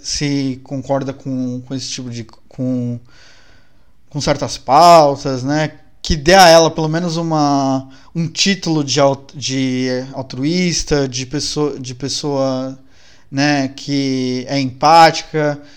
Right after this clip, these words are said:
e tudo mais, entendeu? Pra ela tá vindo, né? Esse é,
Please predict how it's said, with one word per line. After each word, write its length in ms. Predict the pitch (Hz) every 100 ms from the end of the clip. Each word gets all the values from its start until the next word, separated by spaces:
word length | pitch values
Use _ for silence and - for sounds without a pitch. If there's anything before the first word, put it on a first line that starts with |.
| -
e 80 | 135
tudo 220 | 123 135
mais, 500 | 135 147 175 165 139
entendeu? 520 | 127 135 143 160 151 - _ _ _ - - - - -
Pra 160 | 190
ela 240 | 185 190 196
tá 160 | 202
vindo, 340 | 180 139 113 113 - - - - - -
né? 340 | 127 127 139 147 - - - - - - -
Esse 200 | 196 196
é, 120 | -